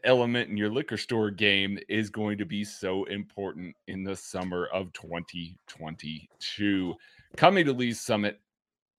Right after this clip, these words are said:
in this year, just a handful of months, guys, you're going to be able to go to a Macadoodles right there in the Kansas City area,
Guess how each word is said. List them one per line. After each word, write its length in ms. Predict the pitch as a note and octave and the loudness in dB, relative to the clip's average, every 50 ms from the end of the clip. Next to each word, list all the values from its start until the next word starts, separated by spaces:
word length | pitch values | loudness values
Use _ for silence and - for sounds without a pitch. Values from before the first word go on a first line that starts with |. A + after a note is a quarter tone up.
| _ _ - | _ _ 2
in 260 | F#3+ G3 G3 F3 D3+ | 4 4 4 4 2
this 320 | E3+ C#3 C3+ - - - | 2 2 2 2 -2 0
year, 260 | G#2+ A2 A2 G#2+ G2+ | 2 4 4 4 4
just 260 | G#2 - - G2+ - - | 2 -2 -6 -6 -6 -6
a 40 | |
handful 560 | - - - - C#3 C#3 C#3 A#2 - G#2+ G#2 G#2+ | -8 -10 -8 -6 -2 -2 -2 -2 -4 -2 -2 0
of 60 | G2+ | 0
months, 300 | G2 F#2 E2+ D#2 - - | 0 0 -2 -4 -6 -6
guys, 380 | - F#2 E2+ E2+ E2 - - - _ - - - _ _ - | -2 0 0 0 -2 -4 -8 -16 _ -20 -20 -20 _ _ 0
you're 160 | A#2 C3+ B2+ | 2 2 2
going 240 | A2 C3 C3+ C3+ B2 | 4 2 2 2 2
to 80 | B2 | 0
be 260 | G2+ A2+ A2 A2 - - G#2+ | 0 2 2 2 2 2 4
able 480 | A#2+ B2+ B2 G#2+ A2+ A2 G#2 F#2 - _ _ _ - - | 4 4 4 4 2 2 2 0 -2 _ _ _ -12 -6
to 180 | A#2+ G#2+ F#2+ F2+ F2+ C3+ A#2+ | -6 -6 -6 -6 -12 -14 -8
go 320 | - A#2+ A#2 C3 C#3+ D3 | 0 4 6 6 8 8
to 160 | C#3+ C#3+ C#3+ | 6 6 4
a 20 | C3+ | 2
Macadoodles 800 | A#2+ A2 G#2 G2+ - - F2+ F2+ G2 F#2 F#2 F#2+ F#2 F2 - - _ _ _ - | 2 2 0 0 -2 -4 -6 -8 -6 -6 -4 -4 -6 -6 -8 -12 _ _ _ -10
right 340 | F2+ G2 G2+ A#2 C#3 C3 - | -4 0 4 4 4 4 4
there 160 | B2+ A#2 A2 | 4 4 4
in 80 | G#2 | 2
the 60 | G2+ F#2 | 0 -2
Kansas 440 | - - G2 F#2 F2+ D#2+ F2 E2+ | -4 -6 -6 -6 -6 -6 -8 -14
City 360 | - - F2 D#2+ E2+ D2+ - - | -12 -10 -10 -10 -10 -12 -12 -6
area, 460 | - G2 G#2 G2+ F#2+ F#2+ F#2+ F#2+ F2+ | -2 0 2 2 2 2 2 2 2